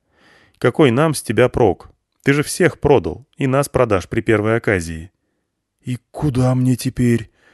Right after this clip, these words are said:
тихо и растерянно спросил он. "Да куда хочешь. Автоматы в багажнике забирай,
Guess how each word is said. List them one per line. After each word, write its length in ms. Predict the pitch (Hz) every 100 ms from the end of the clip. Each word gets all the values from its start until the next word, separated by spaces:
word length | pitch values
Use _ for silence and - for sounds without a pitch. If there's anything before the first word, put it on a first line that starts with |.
| _ -
тихо 340 | 127 131 107
и 140 | -
растерянно 500 | 104 95 - 113 98
спросил 520 | 90 - 90 104 101 101
он. 300 | 87 78 - _ _ _ _ _ _
"Да 140 | 107
куда 240 | - 143 165
хочешь. 520 | - 127 - - - _ _ - -
Автоматы 440 | - - 160 175 113
в 40 |
багажнике 500 | 104 117 110 107 110
забирай, 540 | 104 107 110 131 139